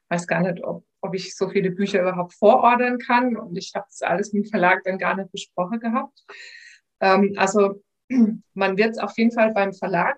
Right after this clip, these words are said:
bestellen können. Das ist aber allerdings ein Verlag in Österreich, was für die Österreicher sehr gut ist. <laughs> Ähm, man wird's bei jedem Buchhändler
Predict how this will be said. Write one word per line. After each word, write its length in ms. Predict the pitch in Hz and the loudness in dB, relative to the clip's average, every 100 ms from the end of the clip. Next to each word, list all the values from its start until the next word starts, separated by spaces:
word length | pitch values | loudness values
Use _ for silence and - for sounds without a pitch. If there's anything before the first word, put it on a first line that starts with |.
| - | -6
bestellen 460 | 262 - 240 240 240 | -10 -4 -2 -2 -4
können. 340 | 240 240 254 | 0 2 2
Das 160 | 214 214 | -2 -6
ist 180 | 208 | -8
aber 200 | - 190 | -2 0
allerdings 400 | 185 196 202 208 | 4 4 2 -2
ein 80 | 208 | -6
Verlag 360 | 202 185 185 190 | -4 -2 0 -2
in 140 | 180 180 | -2 2
Österreich, 760 | 220 220 262 269 370 - - _ - - _ - | 0 2 0 0 -2 -8 -20 _ -20 -20 _ 2
was 260 | 202 208 | 2 2
für 120 | - 196 | 2 2
die 100 | 180 | 2
Österreicher 640 | 185 196 220 202 220 226 220 | 0 0 0 2 2 2 -2
sehr 320 | - 202 208 | 0 0 0
gut 200 | 226 220 | -6 -6
ist. 400 | - 247 - - - | -4 -4 -6 -4 2
<laughs> 260 | 453 220 | 2 2
Ähm, 640 | 196 196 190 190 196 202 _ _ _ _ _ _ _ - - | 0 2 2 -2 -4 -4 _ _ _ _ _ _ _ -20 -8
man 180 | 202 196 | -2 0
wird's 220 | 196 202 | 0 0
bei 120 | 202 | 2
jedem 280 | 202 196 175 | 4 4 2
Buchhändler 680 | 220 233 254 262 269 269 | -2 -2 -2 -4 -2 -2